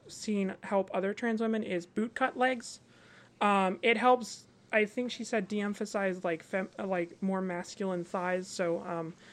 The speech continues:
boot cuts can help as well. Those are things to look out for. Uh, that was a tip from Silly Trans Woman, but that I haven't personally used, so I don't have experience with it.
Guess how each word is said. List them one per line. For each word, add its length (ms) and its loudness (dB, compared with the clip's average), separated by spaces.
boot 200 4
cuts 240 -2
can 140 -4
help 260 -4
as 140 -8
well. 340 -2
Those 200 2
are 60 -2
things 300 -6
to 100 -14
look 180 -8
out 160 -6
for. 400 -8
Uh, 160 -6
that 120 2
was 120 -2
a 40 0
tip 220 -6
from 160 -4
Silly 200 -2
Trans 280 -2
Woman, 220 0
but 220 -4
that 200 -4
I 460 -2
haven't 300 -2
personally 420 0
used, 340 -6
so 120 -4
I 60 0
don't 120 -4
have 120 -6
experience 460 -8
with 120 -8
it. 100 -14